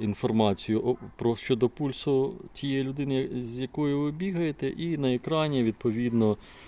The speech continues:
буде повна інформація, отут, от, де буде пульс, е, стосовно того пульса, який, е, буде у, безпосередньо у людини.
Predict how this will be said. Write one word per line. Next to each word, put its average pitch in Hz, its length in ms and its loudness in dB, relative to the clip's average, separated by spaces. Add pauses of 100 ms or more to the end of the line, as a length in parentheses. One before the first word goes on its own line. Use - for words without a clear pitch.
(360)
буде 117 300 6
повна 110 460 6
інформація, 123 800 2
отут, 98 320 0
от, 95 100 -4
де 104 220 4
буде 101 300 2
пульс, 151 520 2
е, 98 220 6
стосовно 104 560 2
того 104 300 0
пульса, 123 500 0
який, 113 720 -2
е, 92 280 0
буде 98 440 2 (120)
у, 107 40 -2 (260)
безпосередньо 95 800 -2
у 98 60 -4
людини. 85 460 -2